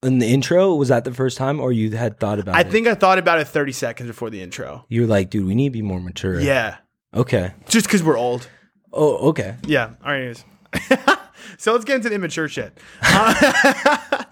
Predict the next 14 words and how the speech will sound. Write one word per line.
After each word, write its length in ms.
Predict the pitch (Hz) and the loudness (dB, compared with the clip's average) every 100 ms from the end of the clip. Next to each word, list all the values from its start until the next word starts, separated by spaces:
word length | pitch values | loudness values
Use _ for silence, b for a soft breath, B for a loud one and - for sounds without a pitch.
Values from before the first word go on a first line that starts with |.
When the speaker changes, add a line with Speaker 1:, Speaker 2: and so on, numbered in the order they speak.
| - | -18
Speaker 2:
<laughs> 220 | - - | -20 -10
um, 420 | - 208 202 202 196 | -2 2 2 0 -6
so 440 | 185 214 214 190 B B | -2 0 0 -2 B B
we 100 | 208 | -2
actually 380 | 269 359 440 415 | -2 0 2 2
had 260 | 233 233 208 | 4 0 0
someone 340 | 233 208 185 | 0 0 -2
reach 240 | 160 190 185 | -4 -4 0
out 220 | 160 160 | 0 0
to 200 | 160 147 | -2 0
us, 400 | 139 135 - - b b _ | 0 0 -4 -10 b b _
um, 340 | 135 139 139 | -4 -4 -4
in 180 | - 165 | -6 0
our 500 | 165 156 147 143 135 | 2 4 4 2 -2